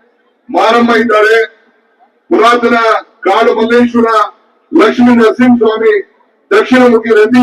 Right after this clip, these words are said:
ತೀರ್ಥ, ಇವೆಲ್ಲ ದೇವಸ್ಥಾನಗಳು ಕೂಡ ಈ ಭಾಗದಲ್ಲಿದೆ. ನಮ್ಮ ಸ್ಥಳೀಯ ನಾಗರಿಕರೆಲ್ಲ ಕೂಡ ಇವತ್ತು ನಮಗೆ ಅತಿ ಉತ್ತಮವಾದಂತಹ ಸಹಕಾರವನ್ನ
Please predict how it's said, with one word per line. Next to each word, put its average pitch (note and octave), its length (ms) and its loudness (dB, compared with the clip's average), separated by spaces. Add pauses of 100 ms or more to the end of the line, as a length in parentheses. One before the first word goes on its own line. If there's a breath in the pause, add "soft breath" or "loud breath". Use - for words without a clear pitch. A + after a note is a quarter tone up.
(100)
ತೀರ್ಥ, A#3+ 220 -4 (680)
ಇವೆಲ್ಲ G#3+ 340 2 (180)
ದೇವಸ್ಥಾನಗಳು A3 520 0 (120)
ಕೂಡ A3+ 100 -2 (560)
ಈ - 20 0 (180)
ಭಾಗದಲ್ಲಿದೆ. - 560 -2 (1040)
ನಮ್ಮ G#3 140 -2 (140)
ಸ್ಥಳೀಯ B3+ 320 0 (140)
ನಾಗರಿಕರೆಲ್ಲ B3 640 0 (160)
ಕೂಡ C4 100 0 (840)
ಇವತ್ತು - 320 -2
ನಮಗೆ A3 280 -2
ಅತಿ A#3+ 140 -2 (120)
ಉತ್ತಮವಾದಂತಹ A#3+ 640 0 (100)
ಸಹಕಾರವನ್ನ A3 540 0